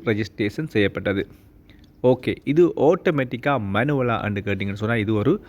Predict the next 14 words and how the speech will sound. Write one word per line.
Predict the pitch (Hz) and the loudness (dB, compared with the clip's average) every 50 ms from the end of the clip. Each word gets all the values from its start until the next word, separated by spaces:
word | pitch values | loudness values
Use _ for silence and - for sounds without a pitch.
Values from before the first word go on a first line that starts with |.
| - - - - - - 110 120 | -20 -20 -20 -18 -6 2 4 4
ஆட்டோமேட்டிக் | 143 156 156 - 165 151 139 123 110 110 110 - 120 104 101 101 | 4 4 2 2 0 0 0 0 -2 -4 -2 -4 -6 -6 -4 -4
கியர் | 101 101 104 104 - - | -2 0 0 -2 -2 -6
இருக்கக்கூடிய | 101 95 98 90 95 95 92 98 127 151 | -8 -6 -6 -6 -4 -4 -2 0 -2 -2
ஒரு | - 113 98 104 101 98 | -2 -2 -2 -2 -2 0
வாகனம். | 95 90 90 90 92 92 95 - - - - - - - - - | 0 0 2 0 -2 -4 -4 -6 -8 -20 -20 -20 -20 -8 0 2
பெட்ரோலா, | 117 120 120 - - - 143 127 127 131 131 117 104 95 | 2 2 2 -2 -2 2 2 4 4 2 2 0 -2 -2
டீசலான்னு | 110 117 131 120 - 117 110 107 101 101 101 98 95 98 | -2 -2 -2 -2 -2 -2 -2 -2 -2 -2 -4 -6 -6 -6
கேட்டிங்கன்னா, | 95 95 98 98 95 95 139 170 - - - | -6 -6 -8 -8 -6 -4 -6 -6 -6 -2 0
பெட்ரோல் | 113 107 98 - - - 107 104 156 - - - - - - - - - - - 107 | 0 0 0 -4 -4 -2 0 0 0 -2 -6 -16 -20 -20 -20 -20 -20 -20 -12 0 2
வாகனம். | 104 101 95 101 104 139 175 - - - | 2 4 4 2 0 0 -2 0 -2 -2
அப்புறம் | 104 95 - 120 170 240 - - - - - - - 113 117 | -2 0 2 0 0 0 0 -10 -18 -20 -20 -8 -2 2 4
ரெண்டாயிரம் | 135 147 170 170 160 151 143 131 123 139 160 151 - | 4 4 4 2 2 4 4 4 2 0 0 -4 -6
சி | - 120 113 - | -4 -4 -4 -4
சி, | - - 101 | -4 -8 -10